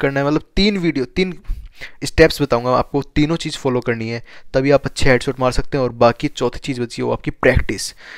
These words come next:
प्रैक्टिस बहुत इंपॉर्टेंट चीज़ है, तो अगर आप वो नहीं करेंगे तो आप हेडशॉट नहीं मार सकते। और डिफ़ॉल्ट के अंदर ये वाले हेडशॉट पड़ेंगे, आप ऐसा मत बोलना कि यार प्रिसाइज में मार दूंगा। आपको पहली चीज़ क्या करनी है, आपको ये जो स्कोप बटन है ना, आपको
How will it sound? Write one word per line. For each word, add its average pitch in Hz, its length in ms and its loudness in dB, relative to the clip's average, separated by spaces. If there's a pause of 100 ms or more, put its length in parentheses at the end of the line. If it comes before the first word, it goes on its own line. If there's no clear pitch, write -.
(140)
प्रैक्टिस 151 360 2
बहुत 135 160 0
इंपॉर्टेंट 127 400 -4
चीज़ 120 220 -4
है, 127 40 0
तो 131 160 -4
अगर 131 220 4
आप 131 140 2
वो 135 120 -2
नहीं 147 140 -2
करेंगे 139 320 0
तो - 100 -4
आप - 260 0 (340)
हेडशॉट 110 340 0
नहीं 110 100 -6
मार 104 140 -2
सकते। 101 340 -6 (540)
और 131 120 2
डिफ़ॉल्ट 160 380 6
के 180 80 2
अंदर 165 160 2
ये 156 80 4
वाले 147 160 2
हेडशॉट 135 320 0
पड़ेंगे, 131 320 0
आप 143 160 2 (200)
ऐसा 117 200 4
मत 131 100 2
बोलना 131 220 -4
कि 123 80 0
यार 123 80 2
प्रिसाइज 120 360 0
में 120 140 -8
मार 110 160 -2
दूंगा। 147 220 -10 (440)
आपको 160 260 6
पहली 160 440 4
चीज़ 165 240 -6
क्या 156 120 2
करनी 135 300 -2
है, 131 60 0
आपको 127 240 -2
ये 151 100 0
जो 156 200 -4
स्कोप 175 300 2
बटन 135 280 0
है 139 60 -2
ना, 135 180 -4 (120)
आपको - 320 2